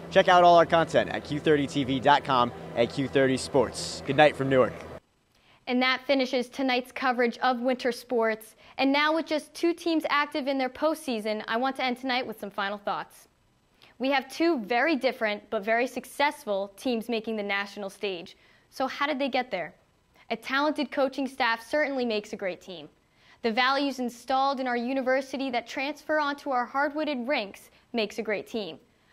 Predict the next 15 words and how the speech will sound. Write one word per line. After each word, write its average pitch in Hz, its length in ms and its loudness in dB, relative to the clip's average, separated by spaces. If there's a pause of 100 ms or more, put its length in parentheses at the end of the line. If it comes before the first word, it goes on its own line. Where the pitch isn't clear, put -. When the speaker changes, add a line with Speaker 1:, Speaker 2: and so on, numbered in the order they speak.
(160)
Speaker 2:
But 233 120 -2
the 240 80 0
teams 285 340 0
that 294 120 -2
shine 269 260 -2
the 247 60 0
most 247 400 0
have 226 200 -2
a 220 40 0
natural 226 640 0
team 220 280 -6
dynamic, 202 600 -4 (220)
special 233 480 -4
to 226 160 -6
them. 180 260 -4